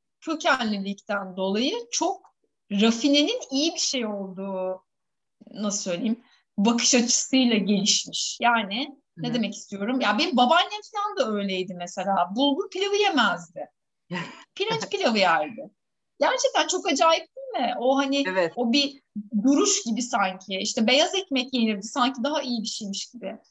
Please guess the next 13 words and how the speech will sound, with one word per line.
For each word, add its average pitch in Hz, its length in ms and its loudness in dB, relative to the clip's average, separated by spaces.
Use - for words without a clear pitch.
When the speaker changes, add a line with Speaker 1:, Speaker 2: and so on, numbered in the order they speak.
Speaker 1:
Ee, 254 200 4
Speaker 2:
<laughs> - 0 -
Speaker 1:
onun 311 280 2
için 339 360 -6
de 403 40 -4
yani 277 160 -4
bence 302 320 0
o 339 120 -2
hani 320 200 -6
İstanbul 311 560 -2
mutfağı 277 420 0
dediğimiz 247 460 -4
işte, 247 540 -4